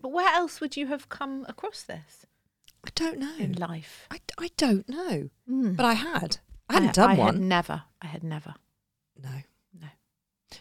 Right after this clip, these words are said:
Speaker 2: Maybe it's for the people that like to hydrate themselves.
Speaker 1: Yeah, and that's not me. So maybe that's why it hasn't come into my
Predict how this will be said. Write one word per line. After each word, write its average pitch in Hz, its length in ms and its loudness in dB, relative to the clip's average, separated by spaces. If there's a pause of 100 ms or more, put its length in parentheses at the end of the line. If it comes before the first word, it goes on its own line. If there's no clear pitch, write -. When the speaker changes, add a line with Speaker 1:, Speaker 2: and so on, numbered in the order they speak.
Speaker 2:
Maybe 202 220 4
it's - 120 4
for - 140 0
the 151 80 2
people 151 300 0
that - 80 -4
like 139 160 0
to 147 60 -4
hydrate 127 400 -4
themselves. 127 540 -8 (400)
Speaker 1:
Yeah, 240 160 -6
and 185 140 -2
that's - 200 -8
not 180 160 -8
me. 165 360 -12
So - 160 -20
maybe 165 240 -6
that's 175 220 -8
why 170 100 -6
it 160 60 -8
hasn't 170 340 -14 (400)
come 190 180 -4
into 190 200 -4
my 185 160 -2